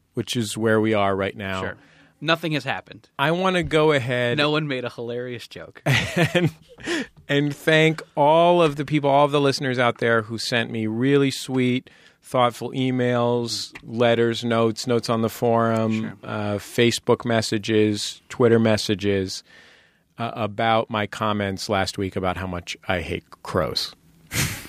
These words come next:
Speaker 1: Um, it turns out a lot of other people out there also really hate crows.
Speaker 2: Yeah.
Speaker 1: Um,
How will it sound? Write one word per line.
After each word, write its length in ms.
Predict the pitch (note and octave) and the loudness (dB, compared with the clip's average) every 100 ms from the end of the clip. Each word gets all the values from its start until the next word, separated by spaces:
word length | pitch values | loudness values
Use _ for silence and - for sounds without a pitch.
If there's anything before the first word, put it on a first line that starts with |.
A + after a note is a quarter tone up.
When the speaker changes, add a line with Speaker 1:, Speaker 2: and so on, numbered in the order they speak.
| - - - - - - - - - - - | -18 -20 -20 -20 -20 -20 -20 -20 -20 -18 -6
Speaker 1:
Um, 280 | A#2 A2+ | -2 -2
it 80 | A2+ | -2
turns 280 | - D3 D3 | 0 2 2
out 200 | C#3+ C3 | 2 2
a 40 | |
lot 360 | B2+ C3 C3+ C#3 | 0 2 2 2
of 100 | C3+ | 2
other 220 | C3+ C3 | 2 0
people 320 | B2+ C3+ C3 | -2 -4 0
out 180 | B2+ B2 | 0 0
there 200 | C#3 B2+ | 2 2
also 360 | B2 B2+ - C#3+ | 4 2 0 0
really 320 | C#3 D3 D3+ | 2 2 0
hate 240 | C#3+ D3+ | 0 -4
crows. 540 | - E3 D3+ E3 G#3 - | -4 -2 0 0 -4 -12
Speaker 2:
Yeah. 300 | A2+ D#3+ F#2 - _ _ _ | -14 -14 -16 -18 _ _ _
Speaker 1:
Um, 760 | A#2 A2 G#2+ G#2+ G#2+ G#2 G#2 | -4 0 2 2 0 -4 -8